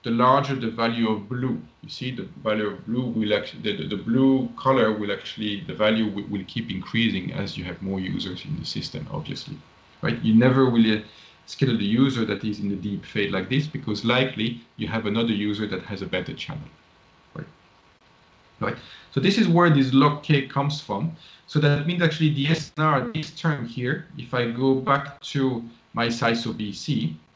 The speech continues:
right? I could say roughly that this term here, if all my,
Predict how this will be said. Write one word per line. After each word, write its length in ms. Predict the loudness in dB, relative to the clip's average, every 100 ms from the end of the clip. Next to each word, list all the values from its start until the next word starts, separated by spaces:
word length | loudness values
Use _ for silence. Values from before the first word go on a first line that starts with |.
| _ _ _ _ -16
right? 340 | -10 -10 -12 -18 _ _ _ _ _ _ -6
I 80 | -2
could 240 | 2 2
say 580 | 4 4 6 4 4 -4 _ _ _ -8
roughly 720 | 2 4 4 0 -2 -2 -4 -16 _ _ _ _ _ _ 0
that 380 | 2 0 -4 -2
this 220 | -2 -2
term 300 | -2 0 0
here, 400 | -2 -4 -6 -8 _ _ _ _ _ _
if 640 | 4 8 8 6 0 -14 _ _ _ _ -4
all 600 | 4 6 6 2 0 0
my, 720 | 2 4 6 6 6 4 2